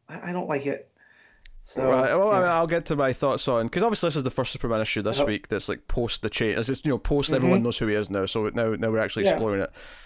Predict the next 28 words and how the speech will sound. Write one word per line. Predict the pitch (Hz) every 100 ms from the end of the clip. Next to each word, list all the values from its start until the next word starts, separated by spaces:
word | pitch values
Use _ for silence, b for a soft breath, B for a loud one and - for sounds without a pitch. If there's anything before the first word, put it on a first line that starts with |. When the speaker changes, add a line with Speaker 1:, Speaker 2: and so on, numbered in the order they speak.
| B
Speaker 2:
So | - 113
we'll, | 113 110
we'll | 123
dive | 139 135 120
into | 117 - 107 101 -
that | 107 98
when | 104
we | 104
get | 104
to |
the | -
book, | 117 - -
but, | 117 - b b b b b -
um, | 113 117 117 117 110 - 233
you |
know, | 254
it's | 247
just, | 262
it's | 226
weird. | 247 220
Some | 233 247
of |
the | 233
weird | 175 185 -
things | 151 165 147
they, | 143
they | 131 120
greenlight | 120 120 135 147